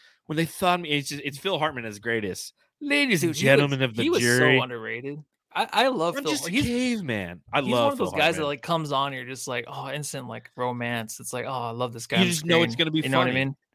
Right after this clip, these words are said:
Speaker 2: Yeah, you
Speaker 1: gonna
Speaker 2: just
Speaker 1: be
Speaker 2: know it's gonna
Speaker 1: funny.
Speaker 2: be a good time. It's like
Speaker 1: He
Speaker 2: when
Speaker 1: used
Speaker 2: you
Speaker 1: to be
Speaker 2: see
Speaker 1: He was
Speaker 2: Like
Speaker 1: Todd
Speaker 2: Bill Hader or
Speaker 1: McClure.
Speaker 2: something. Huh?
Speaker 1: He was Todd McClure on The Simpsons.
Speaker 2: Yeah, yeah, I
Speaker 1: "Hi,
Speaker 2: remember
Speaker 1: I'm
Speaker 2: that,
Speaker 1: Todd
Speaker 2: yeah.
Speaker 1: McClure." But yeah, Bill Hader. True. Bill Hader is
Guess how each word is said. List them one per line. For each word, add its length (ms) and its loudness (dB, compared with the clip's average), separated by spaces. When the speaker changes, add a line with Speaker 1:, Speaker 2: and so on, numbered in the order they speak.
Speaker 2:
Yeah, 160 12
you 80 8
Speaker 1:
gonna 80 6
Speaker 2:
just 140 2
Speaker 1:
be 20 6
Speaker 2:
know 80 8
it's 80 4
gonna 80 4
Speaker 1:
funny. 60 4
Speaker 2:
be 120 4
a 20 0
good 60 -4
time. 140 6
It's 100 0
like 80 6
Speaker 1:
He 60 8
Speaker 2:
when 80 6
Speaker 1:
used 80 0
Speaker 2:
you 40 2
Speaker 1:
to 140 2
be 200 2
Speaker 2:
see 60 -16
Speaker 1:
He 120 -6
was 80 0
Speaker 2:
Like 80 0
Speaker 1:
Todd 140 6
Speaker 2:
Bill 120 8
Hader 240 4
or 140 6
Speaker 1:
McClure. 180 4
Speaker 2:
something. 240 -8
Huh? 180 2
Speaker 1:
He 100 -2
was 120 0
Todd 260 2
McClure 680 -4
on 200 -2
The 60 -10
Simpsons. 600 -10
Speaker 2:
Yeah, 360 6
yeah, 180 2
I 60 12
Speaker 1:
"Hi, 180 8
Speaker 2:
remember 140 0
Speaker 1:
I'm 80 2
Speaker 2:
that, 60 -6
Speaker 1:
Todd 200 4
Speaker 2:
yeah. 40 -4
Speaker 1:
McClure." 560 0
But 100 10
yeah, 80 6
Bill 240 6
Hader. 320 2
True. 340 -4
Bill 200 0
Hader 340 -2
is 260 -12